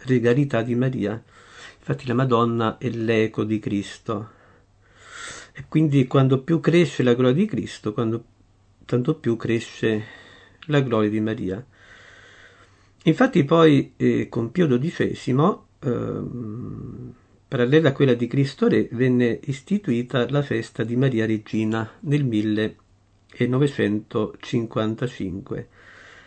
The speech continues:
E Pio dodicesimo poi illustrò questa, eh, singolarità e preminenza di Maria Regina accanto a Cristo Re nella lettera enciclica Ad Celi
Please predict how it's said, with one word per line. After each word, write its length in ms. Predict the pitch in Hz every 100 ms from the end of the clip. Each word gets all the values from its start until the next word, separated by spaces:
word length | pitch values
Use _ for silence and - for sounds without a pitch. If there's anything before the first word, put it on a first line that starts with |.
| - - - - _ _ _
E 600 | - 120 113 110 110 - _ _
Pio 180 | - 139
dodicesimo 920 | 131 127 185 120 117 123 - 143 139
poi 180 | - 127
illustrò 520 | 123 117 - 123 120
questa, 720 | 120 127 - - 120 117 110 110 - - - -
eh, 340 | 123 120 117 117
singolarità 920 | - 123 110 120 120 117 165 147 117 - _ _ _ _ _
e 300 | - - 110
preminenza 580 | - 110 110 127 139 127
di 100 | 113
Maria 280 | 113 120 123
Regina 540 | 123 113 - 123 110
accanto 340 | 110 113 110 110
a 20 |
Cristo 420 | - 117 - 220
Re 200 | 180 101
nella 260 | 120 110 117
lettera 440 | 135 135 120 117
enciclica 920 | 151 165 - 117 101 107 107 - 110
Ad 220 | - 123
Celi 420 | 135 - 104 104